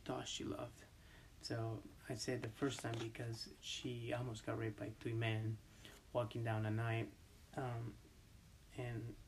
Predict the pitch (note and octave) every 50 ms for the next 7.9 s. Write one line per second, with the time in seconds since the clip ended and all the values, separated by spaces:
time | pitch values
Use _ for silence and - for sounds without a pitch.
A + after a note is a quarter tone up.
0 | - - - D3 C#3+ C#3 C3+ C3 - - C#3+ C3 - - - A2+ - - A#2+ B2
1 | B2 B2 B2 C3 D3+ D3+ D3+ - - B2 A#2 A#2 A2 - - - - - - -
2 | - - - - - - - - - - A2 - - - - - - - - -
3 | - - - - - - - - - - A#2 A2+ A#2 B2 B2+ - B2+ - - -
4 | - - - - - - - - - - - - - - - - - - - -
5 | - - - - - - - - - - - - - - - - - - - -
6 | - - - - - - C3+ C3 - - D4+ - - - - - - - - -
7 | - - - - - - - - - - - - - - D#3 C#3 C3